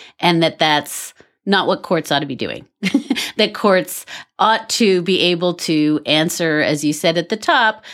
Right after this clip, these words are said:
there's a simple yes, no contested <laughs> question about an agency rule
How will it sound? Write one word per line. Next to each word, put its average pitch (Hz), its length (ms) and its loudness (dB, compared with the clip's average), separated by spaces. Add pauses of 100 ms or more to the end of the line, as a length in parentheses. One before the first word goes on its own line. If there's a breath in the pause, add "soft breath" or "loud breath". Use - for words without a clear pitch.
there's 180 220 2
a 180 80 2
simple 185 840 0 (640)
yes, 175 340 2
no 160 300 2
contested 202 920 0
<laughs> - 0 -
question 208 600 0
about 170 280 2
an 165 100 0
agency 202 600 0
rule 151 460 -2